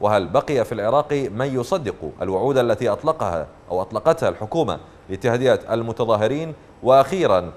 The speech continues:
ماذا بقي للمواطن العراقي لكي يخاف عليه في العراق ولا يخرج للتظاهر؟ أسئلة سنطرحها في هذه الحلقة،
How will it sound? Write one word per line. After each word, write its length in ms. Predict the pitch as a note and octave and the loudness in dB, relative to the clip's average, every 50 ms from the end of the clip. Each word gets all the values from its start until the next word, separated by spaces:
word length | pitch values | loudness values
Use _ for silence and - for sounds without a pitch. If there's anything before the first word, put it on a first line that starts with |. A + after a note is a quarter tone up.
| - - - - - - | -18 -20 -20 -20 -18 -8
ماذا 540 | - B2 D3+ F3 F#3 F3+ D3+ E3+ D#3+ D#3+ D#3 | -2 2 4 4 4 4 4 6 8 8 8
بقي 540 | B2+ A2 A#2 E3+ F3 F3 D#3+ D3 B2+ A#2 G#2+ | 6 4 4 2 2 2 0 0 2 2 2
للمواطن 580 | G#2 G#2+ G#2+ A2 A2+ A#2 A2+ A2 G#2+ B2 A2+ A2 | 2 0 -2 -2 0 0 2 2 2 0 -2 -2
العراقي 500 | G2+ G2 G2 G2+ G2+ G2 - - G2+ G2 | 0 0 2 2 2 2 0 -2 -4 -6
لكي 300 | G2+ G2 - A#2+ A2+ A2+ | -6 -4 -2 0 0 2
يخاف 440 | A2 G#2+ - C#3 D3+ E3+ E3 - | 0 2 6 6 6 6 6 4
عليه 320 | F3+ D#3 D#3 D#3 C#3 G2 D2+ - - - - - - - - | 2 2 2 2 2 0 -2 -6 -12 -20 -20 -20 -20 -20 -8
في 100 | - - | -4 -4
العراق 580 | A2 G#2 G2+ G2+ G#2 A#2+ C#3 D#3+ E3 - - - - - - F2+ | -2 0 0 2 4 4 4 4 2 0 -6 -18 -20 -20 -10 0
ولا 360 | G#2 C3 D3+ D3+ D3 C#3+ C#3 | 2 2 4 6 6 4 4
يخرج 600 | A#2+ F#2+ G2 B2 C3 - - A#2 A#2 B2+ A#2 G2+ A2 - - | 2 2 0 0 -2 -2 -4 -6 -4 -4 -4 -6 -8 -10 -8
للتظاهر؟ 560 | G2+ A2+ A2 - B2 G#2+ G2+ F2 D2+ D2 C#2+ - - - - - - - - | -8 -8 -4 -2 0 2 2 2 2 0 -4 -10 -14 -18 -20 -20 -8 -6 -4
أسئلة 560 | G#2+ - C#3+ C3 C3 A#2+ B2+ C3+ C#3 D3+ C#3 - | -4 -2 -2 0 0 0 0 -2 -4 -6 -8 -10
سنطرحها 840 | A2+ - C3 A#2 A2 G2+ - - C#3 C3 - A2+ G#2 G#2 G#2 G#2 - | -6 -2 -2 -2 0 -2 -2 -2 -4 -2 0 0 2 4 4 4 2
في 240 | - - A#2 G2+ F#2 | 0 -4 -6 0 2
هذه 220 | A#2 D3+ D3 D3 | 2 2 2 0
الحلقة، 460 | B2 - C#3 D3 C#3 - D#3 D#3 D#3 | -2 -2 -2 -2 0 2 2 2 2